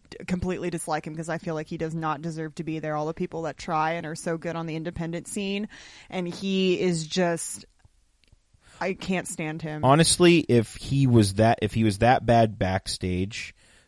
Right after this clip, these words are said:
Speaker 2: to where
Speaker 1: I feel like he doesn't say very much, and then when he does open his mouth, it's just a load of douchey shit. And now I'm just jumping to conclusions, but I'm just feeding off my anger 'cause I really don't like him.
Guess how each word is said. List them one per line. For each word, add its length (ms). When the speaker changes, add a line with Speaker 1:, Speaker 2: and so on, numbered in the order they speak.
Speaker 2:
to 200
where 640
Speaker 1:
I 100
feel 160
like 160
he 80
doesn't 320
say 380
very 260
much, 400
and 100
then 120
when 100
he 80
does 320
open 220
his 120
mouth, 200
it's 100
just 140
a 40
load 300
of 80
douchey 480
shit. 580
And 100
now 120
I'm 140
just 160
jumping 280
to 100
conclusions, 680
but 160
I'm 180
just 240
feeding 240
off 160
my 120
anger 280
'cause 160
I 100
really 360
don't 180
like 220
him. 200